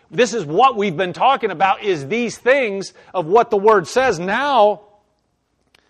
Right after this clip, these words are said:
we're talking about the mechanism where we have to believe that and how that happens, that it comes into reality in our life. But if you skip over what He said, then we have no foundation for faith.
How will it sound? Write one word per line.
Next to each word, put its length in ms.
we're 140
talking 320
about 260
the 60
mechanism 680
where 140
we 160
have 240
to 80
believe 500
that 400
and 300
how 260
that 240
happens, 400
that 160
it 200
comes 300
into 160
reality 580
in 100
our 120
life. 340
But 140
if 160
you 140
skip 500
over 540
what 360
He 140
said, 560
then 160
we 140
have 180
no 360
foundation 640
for 140
faith. 400